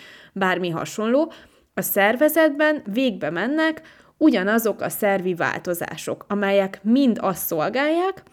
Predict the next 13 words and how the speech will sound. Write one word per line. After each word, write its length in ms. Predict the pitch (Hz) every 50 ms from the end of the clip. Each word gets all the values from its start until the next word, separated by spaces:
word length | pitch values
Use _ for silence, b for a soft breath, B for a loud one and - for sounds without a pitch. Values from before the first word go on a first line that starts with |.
| b b b b
hogy 220 | - - 254 247 247
adaptálódjunk, 1080 | - 262 247 208 160 - - - - 170 156 175 175 175 180 190 196 240 285 311 311 - -
alkalmazkodjunk 1000 | 233 233 208 180 - - 180 165 170 175 170 - - - 233 220 220 214 202 196
ehhez 280 | - 180 190 196 190 196
a 60 | 180
helyzethez. 760 | 165 170 170 160 160 156 - 104 - - - - - - - b b b b b b
Tehát 440 | _ 214 214 208 190 208 208 202 214
a 60 | 208
feladat 640 | - - - 294 311 320 277 220 196 185 180 - -
maga, 540 | 208 208 208 208 202 - - - 277 311 311 B B B B B B
az 140 | - 233 226
az 140 | 262 254 254
alkalmazkodás, 1200 | - 294 302 294 - - 226 185 180 170 160 165 - - 175 156 143 139 226 277 285 - -